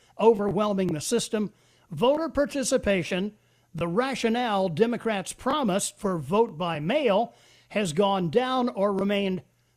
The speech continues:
roughly the same in Oregon. There is no net gain in participation with vote by mail. That is a chimera, but it sure is easier to hustle the system. Now,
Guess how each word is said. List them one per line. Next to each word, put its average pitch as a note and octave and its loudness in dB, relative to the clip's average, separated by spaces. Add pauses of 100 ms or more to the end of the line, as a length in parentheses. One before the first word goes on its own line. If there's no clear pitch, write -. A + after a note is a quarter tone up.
(120)
roughly A3+ 0
the F#3 -2
same B3 0
in B3 0
Oregon. C#4 4 (600)
There G#3 0
is F3 0
no G#3 2 (240)
net G#3+ 0
gain A3 2
in F#3 2
participation A3 0 (220)
with A3+ 0
vote F3 0
by F#3 -2
mail. A#3+ 0 (720)
That E3 -2
is E3 0
a E3 0
chimera, A3+ 0 (720)
but E3 0
it D#3 -4
sure B3+ 0
is G#3+ 0
easier F#3 -2 (180)
to G#3+ -2
hustle F#3 -2
the D#3+ -4
system. - 0 (500)
Now, F#3 -2